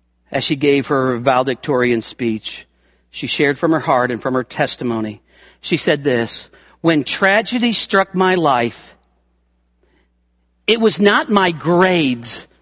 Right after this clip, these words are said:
nor my accomplishments that helped me navigate through that loss. When everything else in my life felt uncertain,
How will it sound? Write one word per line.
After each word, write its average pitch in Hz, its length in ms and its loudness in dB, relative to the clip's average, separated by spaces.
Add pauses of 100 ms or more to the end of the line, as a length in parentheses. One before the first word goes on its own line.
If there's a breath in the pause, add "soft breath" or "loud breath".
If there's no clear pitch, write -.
(140)
nor 208 240 4
my 202 200 4
accomplishments 170 1120 0 (300 soft breath)
that 185 200 4
helped 202 340 0
me 202 320 2 (140)
navigate 175 800 2
through 156 520 2
that 131 320 0
loss. 190 600 -4 (720 soft breath)
When 185 300 2
everything 262 760 2
else 185 560 2
in 156 160 4
my 131 220 4
life 147 560 2 (100)
felt 160 560 0 (100)
uncertain, 151 840 0